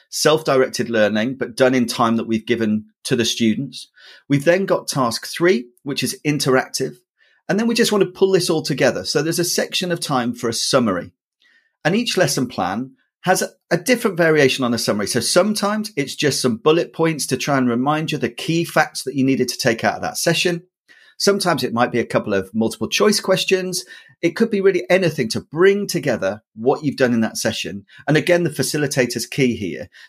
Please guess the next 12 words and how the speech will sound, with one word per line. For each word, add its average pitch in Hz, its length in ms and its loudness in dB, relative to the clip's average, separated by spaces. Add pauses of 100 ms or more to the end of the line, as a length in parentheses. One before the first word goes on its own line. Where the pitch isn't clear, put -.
to 143 180 0
really 175 340 0
nail 160 480 0
down 110 340 2
whatever 139 300 2
those 117 240 0
three 170 460 0
key 214 260 -4
learning 175 360 2
points - 280 -4
might 131 300 0
be 92 320 0